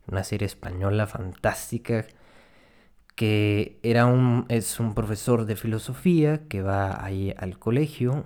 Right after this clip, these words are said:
y, pues, ¿qué pasa? Que todos los alumnos están acostumbrados a, al sistema, ¿no? de educativo que tiene España, en es-, en este caso Barcelona,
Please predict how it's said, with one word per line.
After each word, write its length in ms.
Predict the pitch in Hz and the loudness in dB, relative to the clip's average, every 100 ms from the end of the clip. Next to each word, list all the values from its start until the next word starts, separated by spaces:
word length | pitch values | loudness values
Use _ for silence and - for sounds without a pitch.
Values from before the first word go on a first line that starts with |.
| - | -8
y, 520 | 95 98 95 95 - - - | -12 -8 -6 -6 -8 -14 -8
pues, 500 | 95 95 - - - - - | -6 -6 -8 -14 -16 -20 -8
¿qué 80 | - | -4
pasa? 420 | - 220 - 110 | -2 -2 -4 -6
Que 80 | 107 | -8
todos 460 | - 123 135 131 | -4 -2 -2 -2
los 280 | 117 117 - | -4 -4 -4
alumnos 560 | 110 117 123 117 110 - | -2 0 0 -2 -4 -8
están 340 | - 107 104 | -8 -4 -2
acostumbrados 1080 | 104 101 - - 98 101 110 104 98 - - | -4 -8 -12 -6 -4 0 0 0 -2 -6 -12
a, 320 | - - - - - - - | -12 -12 -14 -18 -20 -20 -8
al 180 | 98 95 | -6 -4
sistema, 720 | 101 - - 131 131 110 98 | -8 -10 -2 2 2 2 0
¿no? 280 | 101 107 113 | 0 0 0
de 400 | 101 95 92 - - _ _ _ _ _ _ _ _ _ | -2 -4 -6 -12 -20 _ _ _ _ _ _ _ _ _
educativo 800 | 113 104 104 98 - 139 131 113 | 0 0 0 -4 0 2 2 0
que 80 | - | -6
tiene 320 | - 110 107 | -4 -2 0
España, 640 | 98 - 147 113 110 131 - | -4 0 0 2 -2 -6 -10
en 200 | - 101 | -8 -6
es-, 240 | 98 95 - | -4 -6 -8
en 120 | 98 | -10
este 200 | 98 - | -10 -14
caso 240 | - - | -10 -4
Barcelona, 800 | 95 95 - 95 107 131 107 135 | -4 -4 -6 -2 2 2 0 -4